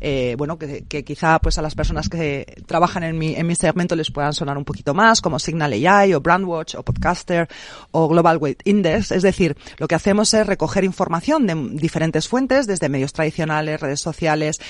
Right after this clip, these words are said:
Consideramos también las tendencias locales y regionales para poder responder diferentes preguntas. Eso para sustanciarlo, ¿no?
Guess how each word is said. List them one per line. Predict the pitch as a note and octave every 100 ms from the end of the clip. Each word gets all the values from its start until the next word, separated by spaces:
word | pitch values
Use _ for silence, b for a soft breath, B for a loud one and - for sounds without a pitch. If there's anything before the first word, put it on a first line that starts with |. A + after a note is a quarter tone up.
| B B B
Consideramos | E3+ D#3+ E3+ D3+ E3+ -
también | D3+ F3+
las | E3+
tendencias | D#3+ D3 C#3+ F3 D#3+
locales | D3+ F#3+ E3 D#3
y |
regionales | D#3 D#3+ G#3 A3+ A#3 C#4+ B B -
para | E3+
poder | E3+ F3+
responder | G#3+ - F#3+ F#3+
diferentes | F#3+ F3+ D#3+ D3+ -
preguntas. | D3 C3 C3+ - D3
Eso | D#3+ G3+
para | E3+
sustanciarlo, | D#3 C#3 C#3+ B2 C#3 A2+
¿no? | C3 B3